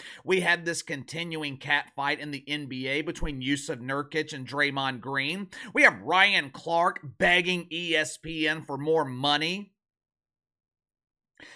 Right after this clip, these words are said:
We might get into Ryan Clark later in this video. If not, we might get into it tomorrow.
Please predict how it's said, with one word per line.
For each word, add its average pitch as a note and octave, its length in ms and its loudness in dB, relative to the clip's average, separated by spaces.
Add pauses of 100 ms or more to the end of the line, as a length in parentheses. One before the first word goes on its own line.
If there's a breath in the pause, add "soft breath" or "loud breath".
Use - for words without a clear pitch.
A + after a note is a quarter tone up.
(280 loud breath)
We D4+ 260 4
might G#3+ 400 6
get F3 140 4
into E3+ 280 0
Ryan D3 460 0
Clark C#3+ 360 -2
later C#3+ 260 -2
in D3 200 -6
this C3 160 -6
video. C#3+ 460 0
If C3 120 -2
not, E3+ 300 0
we D#3 80 -2
might C#3+ 260 -2
get C3 140 -2
into B2+ 320 -4
it A#2 80 -10
tomorrow. D3+ 640 0